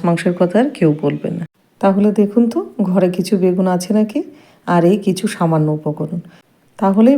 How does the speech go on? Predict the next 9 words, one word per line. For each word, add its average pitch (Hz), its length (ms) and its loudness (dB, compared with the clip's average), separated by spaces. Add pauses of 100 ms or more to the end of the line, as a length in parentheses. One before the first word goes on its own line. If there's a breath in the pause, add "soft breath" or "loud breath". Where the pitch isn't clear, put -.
বানিয়ে 220 280 4
নিতে 226 160 4
পারবেন 233 360 0 (180)
এরকম 185 340 0
সুস্বাদু 202 540 -2 (340)
বেগুন 160 360 2
বাহার। 156 320 -2 (440 soft breath)
নমস্কার, 208 560 2 (180)
কেমন 185 260 0